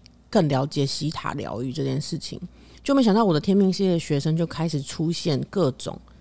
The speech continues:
哀嚎，就是他们的事业做不出结果。然后我就有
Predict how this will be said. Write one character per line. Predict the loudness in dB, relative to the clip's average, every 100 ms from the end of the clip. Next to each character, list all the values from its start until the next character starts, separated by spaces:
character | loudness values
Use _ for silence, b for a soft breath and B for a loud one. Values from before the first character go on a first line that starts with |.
| b -4
哀 | 0 0
嚎， | 0 -4 -6
就 | -4
是 | -2
他 | 2
们 | 2 2
的 | 0
事 | 0 0
业 | 0
做 | 0 0
不 | -2
出 | -2 -4
结 | -6 -10 -10
果。 | -14 -14 -20 -20 -20 -20 -20 -20 -20 -20 -4
然 | 2
后 | 4
我 | 4
就 |
有 | 2